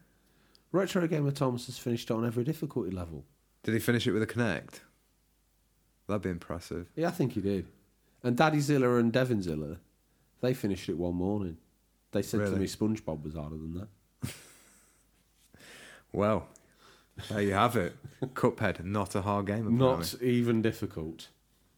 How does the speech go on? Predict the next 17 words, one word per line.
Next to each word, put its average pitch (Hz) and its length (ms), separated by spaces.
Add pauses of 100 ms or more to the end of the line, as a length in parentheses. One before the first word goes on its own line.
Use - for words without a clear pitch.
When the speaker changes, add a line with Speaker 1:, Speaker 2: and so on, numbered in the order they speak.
(120)
Speaker 2:
Do - 100
you 127 40
wanna 117 100
take 139 160
the 147 60
next 156 260
one? 220 160 (240)
Speaker 1:
Yes. 165 520 (340)
Who's 233 220
calling 208 400
my 185 240
mobile? 87 600
No, 165 400
it's - 180
not 127 180
my, 120 380
uh, 113 220